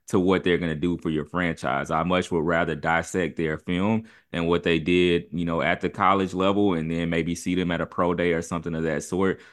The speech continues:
But to me, the game speaks more than you coming into this kind of scenario where you could just have a, a really good day and be a freakish athlete and then, you know, kind of maybe fool or bamboozle kind of the G M. So,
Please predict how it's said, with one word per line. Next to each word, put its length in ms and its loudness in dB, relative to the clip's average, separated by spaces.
But 120 -4
to 80 -4
me, 140 4
the 140 2
game 360 0
speaks 440 -2
more 460 2
than 120 -2
you 120 0
coming 300 -2
into 180 -4
this 220 0
kind 200 -2
of 100 -4
scenario 800 -2
where 220 2
you 180 2
could 160 0
just 200 0
have 260 4
a, 60 2
a 160 0
really 320 4
good 260 2
day 300 4
and 100 -2
be 120 2
a 80 0
freakish 440 0
athlete 640 0
and 160 -6
then, 460 -4
you 180 -6
know, 300 -8
kind 200 2
of 60 0
maybe 460 0
fool 340 4
or 80 2
bamboozle 720 0
kind 200 -6
of 60 -8
the 80 -8
G 300 -12
M. 160 -12
So, 320 -6